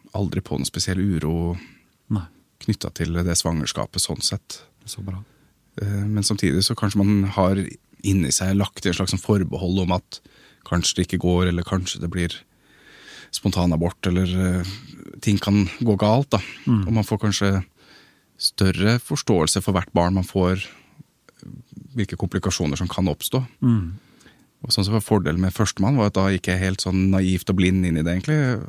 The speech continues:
Speaker 1: Ikke noe erfaring med fødsler fra før. Og var egentlig veldig u-, uredd og ubekymret. Og så for hvert barn så blir det liksom bare mer og mer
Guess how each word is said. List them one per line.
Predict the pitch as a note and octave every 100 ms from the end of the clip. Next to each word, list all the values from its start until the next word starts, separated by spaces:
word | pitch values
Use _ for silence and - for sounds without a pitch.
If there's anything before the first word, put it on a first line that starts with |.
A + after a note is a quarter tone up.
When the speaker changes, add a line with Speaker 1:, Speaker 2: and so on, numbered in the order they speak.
| - -
Speaker 1:
Ikke | -
noe | F#2
erfaring | - D2+ E2+ G2
med | -
fødsler | F#2 - D#2+
fra | E2+
før. | F#2 B2+ D3+ - _ - - - - - - - - - _ _ _ -
Og | A2
var | F#2
egentlig | F#2 G2+
veldig | F#2 F#2+
u-, | G2+ F2+ D#2 D#2 F2+ -
uredd | A2+ G2 F2+ G2 G#2
og | G2+
ubekymret. | F2+ F#2 F2 A2 C#3+ - - - - _ _ _ _ _ _ _ - - -
Og | G#2
så | G2+
for | - G2
hvert | - - F#2+
barn | F#2+ G#2+
så | G#2+ G#2+
blir | F#2 F2
det |
liksom | F#2+ - F#2
bare | F2+ F#2
mer | F#2+ F2 F2+
og |
mer | F2+